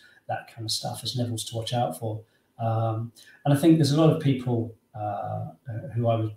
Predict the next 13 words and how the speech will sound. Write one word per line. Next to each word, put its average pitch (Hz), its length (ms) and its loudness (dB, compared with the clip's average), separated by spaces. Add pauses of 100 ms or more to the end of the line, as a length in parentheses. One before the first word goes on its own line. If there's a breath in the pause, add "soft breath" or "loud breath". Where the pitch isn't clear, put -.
(240)
worked 123 320 2
with 110 160 -4
who 120 80 0
were 117 60 2
very 113 140 0
skeptical - 600 -4
of 104 100 -8
technical 123 360 -4
analysis. 107 540 -4
You 113 100 -6
know, 104 120 -6
they 107 140 -6
would, 107 140 -10